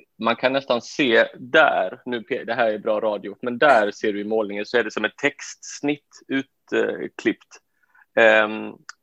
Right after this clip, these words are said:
och det är Tranströmers, eh, Allegro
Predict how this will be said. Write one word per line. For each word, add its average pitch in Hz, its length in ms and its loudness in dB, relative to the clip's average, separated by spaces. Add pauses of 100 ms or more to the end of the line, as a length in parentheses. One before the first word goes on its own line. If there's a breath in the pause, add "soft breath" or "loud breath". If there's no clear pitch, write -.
(120)
och 113 180 -4
det 123 120 4
är 113 500 2
Tranströmers, 120 1120 -2
eh, 101 280 -4
Allegro 107 680 -2